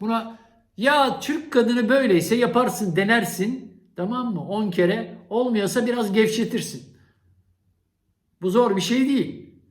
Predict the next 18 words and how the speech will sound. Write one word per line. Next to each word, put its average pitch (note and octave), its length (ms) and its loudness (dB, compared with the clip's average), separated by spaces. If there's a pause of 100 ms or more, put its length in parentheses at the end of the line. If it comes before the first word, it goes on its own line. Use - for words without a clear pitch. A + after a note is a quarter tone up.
(220)
Her, G#3+ 380 -2
biz - 260 -4
şimdi G#3 280 -2
bir G#3 100 0
Türk A3+ 280 -2
kadını A3 320 2
böyle A3 580 0
şey, F#3 500 2
Japon G#3+ 360 2
kadını G#3+ 480 0 (280)
nedir G3+ 340 2
o, G#3 80 0
Madagaskar G#3+ 640 0
kadınına G#3+ 440 0
göre, G#3 400 0
herkese G#3 460 0
göre G#3 260 6
bir G#3+ 200 -4